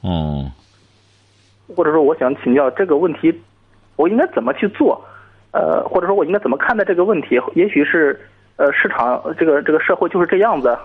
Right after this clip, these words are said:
Speaker 1: 你是什么大学？
Speaker 2: 可能现在人情冷漠。
Speaker 1: 你是什么大学毕业啊？
Speaker 2: 呃，就是本科嘛。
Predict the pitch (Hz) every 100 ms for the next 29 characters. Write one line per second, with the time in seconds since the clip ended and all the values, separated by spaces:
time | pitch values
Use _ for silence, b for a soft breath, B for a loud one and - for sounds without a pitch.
0 | - - 127 139 165 185 - 165 147 123
1 | 160 - 101 160 113 - - 127 143 151
2 | 131 160 147 104 90 85 87 80 78 69
3 | 65 _ _ _ _ _ _ _ _ _
4 | _ _ - 131 127 139 139 139 - -
5 | - 139 127 123 - 190